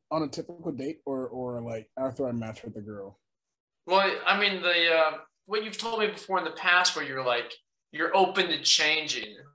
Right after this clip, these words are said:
Speaker 2: who you are because you're never the same person anyways.
Speaker 1: Well, so I'm open to change. Well, it depends. If it's a one night stand, then yeah.
Speaker 2: <laughs> Okay, fair.
Speaker 1: <laughs>
Speaker 2: I went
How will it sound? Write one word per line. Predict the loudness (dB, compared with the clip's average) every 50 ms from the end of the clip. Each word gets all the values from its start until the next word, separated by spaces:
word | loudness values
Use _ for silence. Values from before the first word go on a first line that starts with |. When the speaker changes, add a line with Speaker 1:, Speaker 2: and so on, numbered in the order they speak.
| _ _ _
Speaker 2:
who | -12 -12
you | -10 -6 -4
are | -2 -2 -2 -4
because | -6 -6 -6 -6 -4 -4
you're | -2 0
never | 0 0 0 0
the | 0 2
same | 2 2 2 0 -2
person | -4 -6 -6 -6 -6 -6 -6
anyways. | -8 -10 -12 -16 -18 -12 -8 -8 -8 -8 -10 -14 _ _ _ _ _ _ _ _ _ _ _ _ _ _ _ _ _ _ _ _ _ _ _ _ -6 2
Speaker 1:
Well, | 4 6 8 8 8 6 6 2 _ _
so | -10 2 6 8 8 8 8 4 2
I'm | 2 4 4
open | 2 4 4 6 4 4
to | 4 2
change. | 0 -2 -2 -2 -2 -2 -4 -6 -8 0
Well, | 2 4 4 4 2
it | 2 4 4
depends. | 2 2 0 -2 -2 0 0 -2 -2
If | -6 -8
it's | -8 -4 -2
a | 0
one | 2 4 4 4 4
night | 2 0 -2
stand, | -6 -6 -4 -4 -2 -2 -2 -2 -2 -4
then | -4 -4
yeah. | -4 -4 -6 -8 -10 _ _ _ _ _ _ _ _ _ _ _ _ _ _ _ _ _ _ _ _ -14
Speaker 2:
<laughs> | -12 -10 -10 -8 -10 -12 -12 -14
Okay, | -16 -16 -12 -10
fair. | -8 -8 -8 -10 -12 -16 _ _ _ 2
Speaker 1:
<laughs> | 2 4 4 4 4 8 8 8 8 8 10 10 10 10 8 6 4 2 0 0 -4 -8 -6 -4 -4 -4 -4 -6 0 4 4
Speaker 2:
I | 6 6
went | 8 8